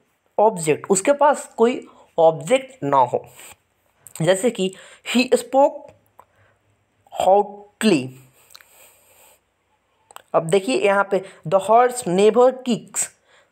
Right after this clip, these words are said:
तो यहाँ पे आपको पता चल रहा है कि जो घोड़ा है वो कभी लात नहीं मारता है। आपको ये तो पता चल रहा है कि लात नहीं मारता है, यानी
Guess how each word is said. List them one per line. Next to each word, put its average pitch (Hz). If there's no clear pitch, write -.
तो 254
यहाँ 269
पे 269
आपको 269
पता 254
चल 277
रहा 247
है 247
कि 233
जो 180
घोड़ा 185
है 220
वो 214
कभी 202
लात 214
नहीं 214
मारता 165
है। 117
आपको 170
ये 285
तो 285
पता 247
चल 247
रहा 262
है 262
कि 262
लात 180
नहीं 214
मारता 196
है, 196
यानी 196